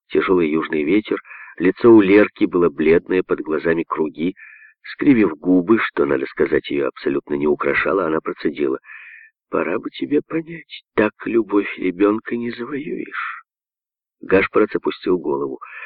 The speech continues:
Он хорошо знал, что отвечать нет смысла. К тому же в словах жены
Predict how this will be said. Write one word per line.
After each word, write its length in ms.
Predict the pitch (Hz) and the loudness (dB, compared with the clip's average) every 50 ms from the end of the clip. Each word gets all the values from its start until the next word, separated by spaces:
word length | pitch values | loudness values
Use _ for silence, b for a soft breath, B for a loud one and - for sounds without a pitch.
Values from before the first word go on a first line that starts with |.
| B B B | B B B
Он 140 | - 131 139 | 2 2 4
хорошо 400 | 135 - 143 135 120 - 135 127 | 4 4 4 4 4 4 4 2
знал, 300 | 113 117 120 127 127 113 - | 4 4 2 2 2 0 -2
что 240 | - - - - 110 | -6 -6 -2 -2 -2
отвечать 420 | 104 - 110 104 - 127 123 - - | -2 -2 -4 -2 0 0 0 0 0
нет 160 | 104 107 - - - | -2 -2 -2 -4 -6
смысла. 380 | 78 73 65 - - - - B B B B B B B | -6 -6 -6 -4 -6 -8 -8 B B B B B B B
К 60 | - - | -4 0
тому 200 | 113 110 117 117 | 4 4 6 4
же 100 | 110 110 | 4 2
в 60 | - | 0
словах 340 | - - 107 110 110 101 - | 0 2 4 4 4 4 4
жены 280 | 101 104 101 110 120 | 2 2 2 2 0